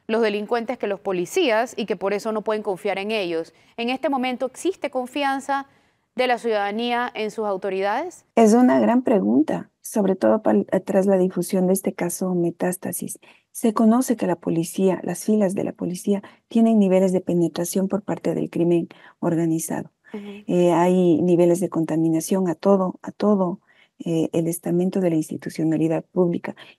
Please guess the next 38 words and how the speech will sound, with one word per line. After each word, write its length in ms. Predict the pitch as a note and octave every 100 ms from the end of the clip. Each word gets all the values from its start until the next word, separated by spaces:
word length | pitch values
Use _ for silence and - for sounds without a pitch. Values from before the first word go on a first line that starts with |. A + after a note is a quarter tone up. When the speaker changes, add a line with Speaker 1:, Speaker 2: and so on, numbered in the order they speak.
| -
Speaker 2:
Y 120 | G3
esta 180 | F#3+ F#3
es 80 |
una 320 | F#3+ F#3+ G3 G#3 - _
de 140 | - E3
las 180 | E3
partes 380 | - F3+ F#3+ F3+
más 180 | E3+ E3+
complejas 500 | D#3+ D3+ E3+ F3 F3
del 140 | D#3+
problema. 500 | - - E3+ F#3+ E3 - - - -
¿Cómo 200 | G3 G3
esclareces 680 | G3+ F#3 E3 E3+ - F3+ -
quién 280 | G3 F#3+ F3+
está 280 | F3 E3+
contaminado 760 | E3+ E3+ E3 D#3+ D#3+ E3 F#3 G3+ - - -
y 140 | F3
quién 280 | - F3 D#3
no? 260 | F3 F3+ - - - - -
¿Cómo 180 | G3 F#3
esclareces 600 | F#3+ F#3 E3+ E3+ F3+ -
quién 200 | F3 E3+
es 140 | E3+
funcional 520 | E3+ D#3+ D#3+ E3 G3
a 60 | G3+
un 120 | E3+
esquema 420 | D3+ - E3 D#3+
narcodelictivo 1120 | D#3+ D3+ D3+ - D#3 - C3+ - - F#3 E3+ - - - _ -
y 460 | G3 F3+ E3+ - -
quién 300 | F#3 F3 F#3
no? 200 | E3 - - _ _ _ -
Pero, 360 | A#3 A#3+ A#3
eh, 220 | - F3+
la 100 | E3+
intervención 640 | E3+ D#3+ E3+ E3 D#3+ F#3 F#3+
de 100 | F#3
los 160 | F#3
militares, 760 | F#3+ F#3+ F#3+ - G#3+ F3 -